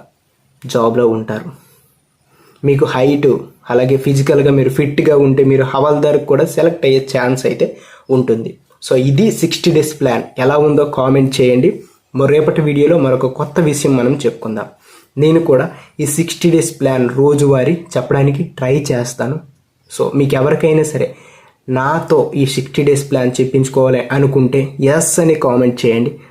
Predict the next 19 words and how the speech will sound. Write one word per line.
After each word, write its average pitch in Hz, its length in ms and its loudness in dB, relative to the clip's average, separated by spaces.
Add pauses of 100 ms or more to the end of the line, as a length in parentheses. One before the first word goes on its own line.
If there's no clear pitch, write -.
(180)
ఖచ్చితంగా 135 480 -2 (100)
మనం 117 140 -4 (160)
చెప్పుకుందాం. 120 420 -2 (220)
ఈ 127 40 2 (100)
సిక్స్టీ - 380 -4
డేస్ 131 260 2
కోసం 120 220 -2 (500)
డే 143 80 4 (140)
వన్, 131 220 2
డే 131 60 4 (140)
టూ, 131 80 2 (100)
డే 127 80 2 (100)
త్రీ 127 180 -2
అలా 127 120 2 (120)
డే 135 80 4 (160)
వైజ్గా 135 380 2 (320)
ఒక్కొక్క 143 260 -2 (120)
వీడియో 139 220 2 (460)
పెడుతూ 139 280 0